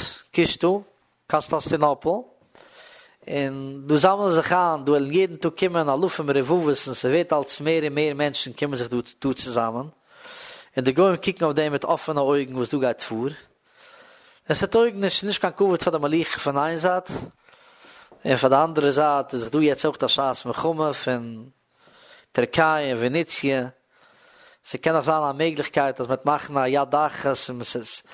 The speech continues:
עס האט זיך אויסלאזן, נישט גוט, די גאנ-, די גאנצע, די גאנצע געשעפט, דו. עס קען זיך אויסלאזן, א מרידה, די מחומא מצב קען זיין, קען, קען, קען, אה, נישט קיין גוטע שפור.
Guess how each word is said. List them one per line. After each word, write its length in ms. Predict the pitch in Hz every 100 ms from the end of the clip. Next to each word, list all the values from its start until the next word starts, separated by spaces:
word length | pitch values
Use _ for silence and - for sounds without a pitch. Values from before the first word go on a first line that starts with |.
| - - -
עס 60 |
האט 100 | 160
זיך 140 | 180 220
אויסלאזן, 460 | 220 - 202 165
נישט 280 | 202 185 160
גוט, 160 | 190 170
די 100 | 165
גאנ-, 280 | 170 156
די 80 | 160
גאנצע, 420 | 160 156 - 160
די 120 | 139 143
גאנצע 320 | 147 135 143
געשעפט, 440 | 127 - 131 120
דו. 180 | 123 117 - - - - -
עס 80 | -
קען 140 | 151
זיך 160 | 143 139
אויסלאזן, 360 | 147 151 131 139
א 80 |
מרידה, 560 | 135 139 196 196 170 160
די 100 | 139
מחומא 420 | 131 127 220 214
מצב 360 | 190 175 - 160
קען 260 | - 165
זיין, 360 | 147 151 147 139 - _ - - - -
קען, 180 | - 143
קען, 160 | 151 151
קען, 200 | 160 151
אה, 640 | 147 143 139 135 131 131
נישט 160 | 143 -
קיין 140 | 139
גוטע 280 | 139 139 135
שפור. 360 | - - 135